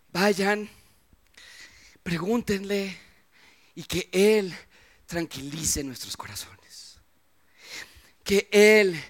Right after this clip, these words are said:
con su palabra, confirme lo que ya creemos. Que él,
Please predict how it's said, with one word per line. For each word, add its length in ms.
con 100
su 160
palabra, 580
confirme 760
lo 100
que 140
ya 100
creemos. 800
Que 260
él, 640